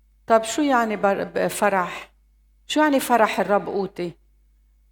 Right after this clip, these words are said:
في إنجيل آخر بيقول إنه يسوع بيفتد-، بيفتقد أتقيائه بالمرض.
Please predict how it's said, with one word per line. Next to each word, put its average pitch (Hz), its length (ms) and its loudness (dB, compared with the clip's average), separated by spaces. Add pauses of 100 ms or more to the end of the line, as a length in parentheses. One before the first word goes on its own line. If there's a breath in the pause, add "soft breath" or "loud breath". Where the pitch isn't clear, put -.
(140)
في 285 420 0
إنجيل 247 400 2
آخر 269 400 4
بيقول 247 420 0
إنه 226 260 -2
يسوع 285 680 2 (320 soft breath)
بيفتد-، - 840 2
بيفتقد 277 640 0
أتقيائه 262 600 2
بالمرض. 220 720 2